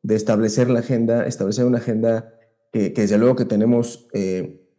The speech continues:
digamos, interés en establecer en Buca, que co-, que se corresponde, pues, a una visión de, del mundo, ¿no? A una visión de lo que deben ser,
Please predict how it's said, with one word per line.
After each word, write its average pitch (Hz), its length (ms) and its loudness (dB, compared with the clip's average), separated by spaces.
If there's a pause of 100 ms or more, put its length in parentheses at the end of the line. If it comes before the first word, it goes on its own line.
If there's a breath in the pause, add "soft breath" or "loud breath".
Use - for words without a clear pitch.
(220)
digamos, 113 540 2
interés 107 420 2
en 117 120 2
establecer 110 680 -2
en 120 120 0
Buca, 139 320 -2
que 131 100 0
co-, 120 200 0
que 117 80 -2
se 113 120 -2
corresponde, 117 460 0
pues, 107 200 -2
a 110 40 0
una 120 160 2
visión 110 360 0
de, 107 160 2
del 104 260 -4
mundo, 117 320 4
¿no? 117 80 0
A 127 120 -2
una 127 120 2
visión 110 280 -2
de 117 100 2
lo 87 120 -2
que 101 100 -4
deben 107 260 0
ser, 107 420 -4